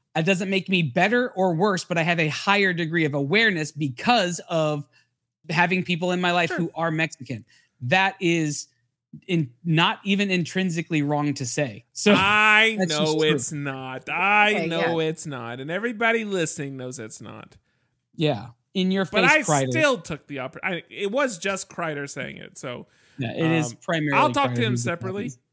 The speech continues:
Speaker 2: and that's
Speaker 1: Thank you.
Speaker 2: okay.
Speaker 1: I appreciate that.
Speaker 2: Um, but that's,
Speaker 3: <laughs>
Speaker 2: that's the, that's the, the probably big two controversy. And then we talked about Mario as well. I feel like we hit all the controversies this week. So, um, yeah, maybe
Speaker 3: There's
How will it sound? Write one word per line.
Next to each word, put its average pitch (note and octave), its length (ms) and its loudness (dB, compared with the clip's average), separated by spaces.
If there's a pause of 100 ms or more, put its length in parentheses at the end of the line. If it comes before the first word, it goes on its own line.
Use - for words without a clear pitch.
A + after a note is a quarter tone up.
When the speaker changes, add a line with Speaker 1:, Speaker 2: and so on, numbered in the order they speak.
(160)
Speaker 2:
and E3 140 -10
that's D#3+ 180 -10
Speaker 1:
Thank B2 220 -2
you. C3+ 60 -12
Speaker 2:
okay. A2 120 -4
Speaker 1:
I A#2+ 60 -2
appreciate A#2 420 -10
that. E3+ 200 2
Speaker 2:
Um, E3+ 200 -2
but A#3 60 2
that's, A#3 420 8
Speaker 3:
<laughs> - 0 -
Speaker 2:
that's C4+ 440 4
the, C4 360 -4
that's B3+ 260 -8
the, B3 240 -12 (200)
the A3 140 -2
probably A3+ 440 -6
big G3+ 420 -8
two A3 840 -6 (720)
controversy. F3+ 680 -10
And G3 120 -6
then A3+ 80 -8
we G3 80 -10
talked E3 200 -12
about C#3 120 -10
Mario C3 240 -10
as C3 120 -12
well. - 140 -14
I F#3+ 100 -6
feel F4 140 -6
like F4+ 140 -6
we F3 80 -4
hit E3 160 -4
all - 140 -8
the - 80 -12
controversies - 680 -16
this - 160 -16
week. C3+ 260 -16
So, C#3 340 -10 (400)
um, G3+ 760 -4 (320)
yeah, A#3+ 280 -8 (100)
maybe A3+ 280 -2
Speaker 3:
There's G#3 340 -2